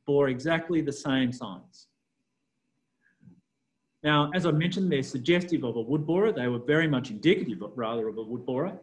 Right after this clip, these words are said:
But a key element here is that not only was the stem, the crown, dying, but there was clear evidence that the entire tree was perishing. So rather than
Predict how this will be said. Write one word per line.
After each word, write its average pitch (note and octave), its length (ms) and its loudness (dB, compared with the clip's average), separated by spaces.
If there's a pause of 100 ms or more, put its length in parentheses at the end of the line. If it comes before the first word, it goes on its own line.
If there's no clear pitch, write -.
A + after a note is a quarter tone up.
(1120)
But F3 120 0
a F3+ 60 2
key A#3+ 360 0
element E3+ 400 2
here C#3 400 0 (560)
is D3+ 380 0 (240)
that D3+ 160 0
not G#3+ 200 4
only F#3 440 0 (480)
was D3+ 340 -2
the C#3 120 0
stem, G3+ 640 0 (280)
the B2+ 80 -8
crown, F3 720 0
dying, B2 500 -2 (640)
but D3 160 0
there D#3 120 0
was - 380 -4
clear F3 300 4
evidence C3+ 380 2
that B2+ 160 -2
the C#3 100 -4
entire C3+ 500 -2
tree C3 380 0
was G#2+ 160 -10
perishing. F#2 460 -10 (760)
So D3+ 140 2
rather E3+ 440 4
than C#3 380 0